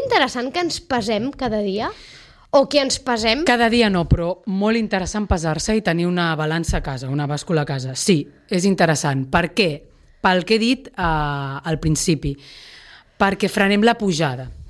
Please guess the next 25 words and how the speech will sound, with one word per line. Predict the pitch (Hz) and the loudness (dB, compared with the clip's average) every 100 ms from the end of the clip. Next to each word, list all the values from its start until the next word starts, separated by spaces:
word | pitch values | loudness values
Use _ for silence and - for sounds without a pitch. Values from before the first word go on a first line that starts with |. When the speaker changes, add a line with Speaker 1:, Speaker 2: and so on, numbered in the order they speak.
| - - - | -18 -16 -2
Speaker 2:
És | 190 180 | 2 4
a | 180 | 4
dir, | 156 131 - - - - | 2 -4 -8 -6 -4 -2
si | - | 0
nosaltres | 185 196 220 254 247 | 2 4 2 0 0
inclús | 196 196 277 | 0 2 2
estem | 302 - 208 190 | 2 2 2 2
en | 165 | 2
el, | 143 139 139 - | 0 -4 -8 -8
en, | 143 139 | -6 -6
en | 147 151 156 | -4 0 2
normopès, | 151 147 139 120 170 240 - | 2 2 0 4 4 4 2
no? | 160 214 - | 2 2 -2
Speaker 1:
Sí. | - 240 | -4 0
Speaker 2:
És, | 226 202 | 4 4
és | 226 208 | 4 2
interessant | 233 214 196 185 208 208 | 2 2 2 0 0 2
per | 214 | 0
saber | - 180 165 185 220 214 | 2 2 4 4 2 0
que, | 175 151 147 143 143 151 | 0 0 0 -2 -6 -6
que, | - 147 139 135 139 | -2 0 0 -4 -4
que, | 156 | 0
bueno, | 151 147 165 214 | 2 2 0 -2
que, | 151 143 147 156 | -4 -2 -6 -4
que | 156 | -2